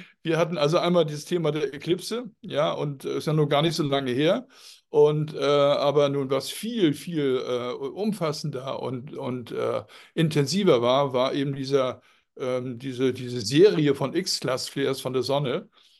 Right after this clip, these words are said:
Also diese großen, äh, Massenauswürfe, die von der Sonne gekommen sind, die uns hier erreicht haben. Und das elektromagnetische Spektrum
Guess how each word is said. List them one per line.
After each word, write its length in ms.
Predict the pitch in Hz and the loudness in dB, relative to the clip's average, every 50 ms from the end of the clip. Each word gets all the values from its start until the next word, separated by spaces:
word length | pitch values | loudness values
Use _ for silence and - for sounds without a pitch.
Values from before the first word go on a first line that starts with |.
| _ _ - | _ _ -12
Also 320 | 139 123 120 127 131 131 123 | -6 -4 -2 0 2 0 0
diese 320 | 127 131 135 131 131 123 | 0 -2 -4 -2 0 0
großen, 640 | 117 - 127 139 143 139 - 139 131 123 123 127 127 | 2 4 4 4 4 4 2 -4 -6 -6 -8 -10 -10
äh, 100 | 127 120 | -10 -4
Massenauswürfe, 720 | 120 135 139 143 - 180 - 131 135 - 147 143 139 143 147 | -2 -2 0 2 0 0 2 2 0 2 4 2 4 2 0
die 140 | 131 139 123 | -4 -4 -4
von 120 | - 139 | -4 -2
der 100 | 135 127 | -2 -2
Sonne 280 | 123 139 139 135 143 135 | 0 0 0 0 -2 -4
gekommen 400 | 135 131 127 - - 135 139 135 | -6 -10 -8 -4 -2 -2 -2 -2
sind, 220 | 131 131 127 120 | -4 -6 -6 -6
die 80 | 143 139 | -6 -8
uns 160 | 127 127 120 | -8 -6 -6
hier 120 | - - 123 | -6 -4 -2
erreicht 280 | 120 127 131 135 131 - | 0 0 0 0 0 -2
haben. 160 | 139 131 - - - - - _ _ | -4 -4 -4 -12 -18 -20 -20 _ _
Und 220 | - 156 165 151 | 0 2 2 4
das 180 | 165 156 151 156 | 4 2 2 2
elektromagnetische 880 | 165 147 143 139 139 - 147 139 139 131 131 135 139 139 139 139 131 110 | 2 2 2 2 2 2 -2 0 0 0 -2 -4 -6 -6 -6 -8 -10 -6
Spektrum 560 | - - 135 131 - - 135 127 120 110 | -4 -2 -2 -2 -2 -2 -2 -2 -2 -4